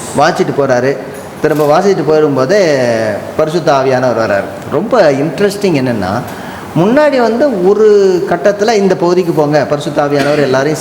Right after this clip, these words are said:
சிதறடிக்கிறார், எல்லாரும் அங்க அற்புதங்கள் அடையாளங்கள் நடக்கிறது, ஆம், ஆண்டவருக்குள்ள வர்றாங்க.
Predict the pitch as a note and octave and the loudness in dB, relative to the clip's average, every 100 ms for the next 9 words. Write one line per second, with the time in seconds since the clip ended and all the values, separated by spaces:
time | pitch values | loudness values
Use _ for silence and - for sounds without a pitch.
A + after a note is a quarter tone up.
0 | D#3 E3 D#3 C3 C3+ D3 F3+ - - - | -2 0 0 -2 0 0 -2 -8 -12 -14
1 | - C#3+ C3+ C3 E3+ D3+ B2+ A#2+ B2 C3+ | -6 -2 0 0 0 0 0 0 0 0
2 | B2+ C3+ E3+ D#3+ C3 C3 D3+ D3+ C#3 B2 | 0 0 0 2 0 0 0 0 0 0
3 | B2 B2+ A#2+ B2+ F3+ - - - - - | -2 -2 0 0 -2 -6 -12 -14 -8 0
4 | E3 D#3+ D#3+ D#3 D#3 D#3+ D3+ - - - | 2 4 2 0 -2 -4 -8 -10 -10 -10
5 | - - - - D3+ F3+ E3+ D3 D#3 C3+ | -10 -10 -8 -4 -2 0 0 0 0 0
6 | C3 B2 | -2 -4